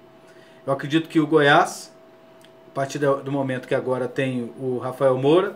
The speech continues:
por um preço muito menor que era do mercado dele, é, tenha que colocar inicialmente o jogador de início pra atuar nos aspirantes, que estão muito bem, por sinal, no Campeonato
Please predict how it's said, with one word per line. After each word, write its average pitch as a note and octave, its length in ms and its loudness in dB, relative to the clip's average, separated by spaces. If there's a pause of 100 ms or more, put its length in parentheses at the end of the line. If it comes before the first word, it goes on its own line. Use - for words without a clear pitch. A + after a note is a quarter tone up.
por D3 140 -4
um C#3 80 -6
preço C#3 480 -4
muito D#3 340 -4
menor C3+ 460 -2 (540)
que C#3 180 -2
era C3+ 340 4
do C3+ 220 -2
mercado C3+ 560 -2
dele, E3 400 2 (680)
é, C3 200 0
tenha E3 340 2
que - 100 -10
colocar D#3 540 0 (240)
inicialmente E3+ 800 2
o E3 40 4
jogador D#3 440 0
de D#3+ 120 -4
início E3+ 560 -4 (640)
pra D3+ 140 0
atuar D3+ 520 2
nos D#3 200 -4
aspirantes, D#3 800 2 (140)
que - 80 -20
estão C#3+ 200 -6
muito D#3 220 -6
bem, D#3 220 0
por D3+ 140 -8
sinal, C3+ 300 -6
no C3 80 -12
Campeonato C3 600 -8